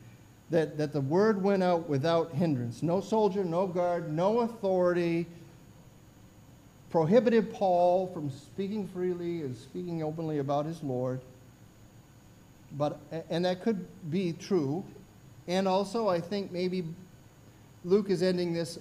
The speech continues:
account with a reference to something that he has been making a point of all along.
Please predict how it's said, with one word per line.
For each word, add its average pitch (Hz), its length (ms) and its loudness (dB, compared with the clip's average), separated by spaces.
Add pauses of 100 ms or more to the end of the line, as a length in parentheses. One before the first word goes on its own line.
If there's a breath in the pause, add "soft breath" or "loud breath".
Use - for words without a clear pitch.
(140)
account 160 480 -6
with 151 160 -4
a 151 60 0
reference 147 480 -2
to 143 120 -10
something 139 440 -2
that 135 120 -2
he 139 140 -2
has 127 180 -2
been 131 320 -2 (960)
making 143 320 0
a 127 60 0
point 143 320 0
of 131 160 0
all 139 200 -2
along. 135 540 0